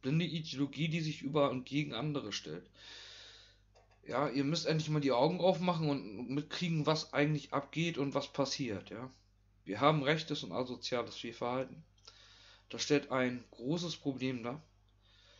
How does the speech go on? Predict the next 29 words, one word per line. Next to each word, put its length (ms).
Und 220
viele 340
leben 420
noch, 300
ähm, 200
mit 140
den 140
Scheuklappen 580
vor 200
den 200
Augen 380
und 120
mit 160
Wattestäbchen 680
in 140
den 160
Ohren. 240
Ja, 200
kriegen 380
nichts 300
mit 340
und 240
sagen 320
auch 140
nichts 200
aus. 560
Ähm, 720
es 260
wird 400